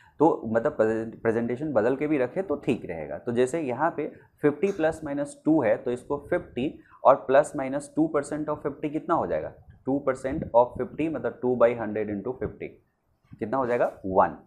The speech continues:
क्लियर, तो ये चीज़ हो गया आपका फिफ्टी प्लस माइनस वन। ठीक है, दूसरा ये हो गया थर्टी सेवन और plus minus two percent of thirty seven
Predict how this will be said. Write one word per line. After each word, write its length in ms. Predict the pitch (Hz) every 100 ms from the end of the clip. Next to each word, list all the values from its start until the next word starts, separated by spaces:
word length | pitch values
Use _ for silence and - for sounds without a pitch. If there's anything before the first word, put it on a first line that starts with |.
| _ _ _ _ _ _ _ _ _
क्लियर, 180 | 135 123 - - -
तो 60 |
ये 160 | 110 123
चीज़ 200 | 127 127
हो 80 | 127
गया 160 | 123 127
आपका 260 | - 151 196 - - _
फिफ्टी 400 | 123 - - 180
प्लस 360 | - 107 107 -
माइनस 360 | 90 92 - -
वन। 180 | 80 65 - - _ - _ _ _ _ _ _ - - _ -
ठीक 120 | -
है, 60 | 202 - - _ _ _ _ _ - - - _ -
दूसरा 460 | 117 135 135 170 185 -
ये 220 | 110 127
हो 140 | 147 135
गया 180 | 151 196 -
थर्टी 260 | 120 101 151
सेवन 400 | 156 151 156 208 -
और 200 | - 123 127
plus 200 | 131 143 139
minus 300 | 131 147 -
two 180 | 151 160
percent 380 | 147 139 143 143
of 100 | 143
thirty 260 | 131 139
seven 280 | 135 131 156